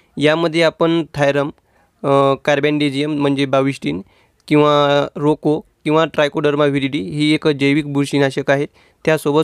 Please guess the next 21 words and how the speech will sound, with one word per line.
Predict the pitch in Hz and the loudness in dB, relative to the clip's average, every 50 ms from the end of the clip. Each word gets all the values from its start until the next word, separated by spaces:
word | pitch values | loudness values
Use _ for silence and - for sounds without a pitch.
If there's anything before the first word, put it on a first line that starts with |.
| - - | 0 0
Pseudomonas | 151 143 147 147 147 151 151 - - | 0 2 2 2 2 0 0 -2 -2
fluorescens. | 156 147 143 143 135 147 147 175 - _ _ _ _ _ _ _ _ - | -2 0 0 0 0 0 -4 -6 -6 _ _ _ _ _ _ _ _ -2
तर | 160 156 160 151 - _ - | 0 2 2 0 -2 _ -8
याची | - 147 151 147 147 - 185 | -2 0 0 0 0 -4 -4
बीज | 160 156 160 143 170 | -2 -2 -4 -4 -2
प्रक्रिया | - 151 143 - 160 160 156 | -4 -4 -2 0 0 0 2
करणे | 143 151 139 160 175 170 - | 0 -2 -2 -2 -4 -4 -2
फार | 156 156 151 | -2 0 0
आवश्यक | 147 143 143 135 - 143 - 135 | 0 0 -2 -4 -6 -8 -6 -6
आहे. | 131 139 160 269 _ _ _ _ _ _ _ _ _ _ - - _ - | -6 -6 -8 -14 _ _ _ _ _ _ _ _ _ _ -20 -18 _ -4
आधी | 143 143 147 151 185 196 | -4 -4 -4 -2 -2 -2
आपण, | 185 170 - - 180 180 | -2 -2 -2 -2 -2 0
अ, | 185 185 185 180 | 0 0 0 0
रासायनिकांची | 151 147 139 - 165 160 165 156 170 170 156 151 - | 0 0 0 0 0 0 0 0 0 -2 -2 -2 -6
बीज | 170 147 131 139 147 147 - | -6 -6 -4 -4 -4 -6 -6
प्रक्रिया | - - 180 - 160 160 160 151 | -4 -6 -4 -2 0 0 0 0
करणे | - 156 143 156 160 | -2 -2 -2 0 0
आवश्यक | 147 143 147 147 - 156 - | 2 2 0 0 -2 -2 -2
आहे, | 151 156 160 | -2 -2 -2
त्यानंतर | - - 151 151 156 151 156 143 180 180 170 - - _ _ _ _ _ _ _ _ - | -4 -2 -2 0 0 0 0 0 0 0 0 -2 -6 _ _ _ _ _ _ _ _ 0
पेरणीच्या | 143 147 139 165 165 156 - 175 175 170 170 170 | 0 2 2 2 2 2 2 2 2 2 2 0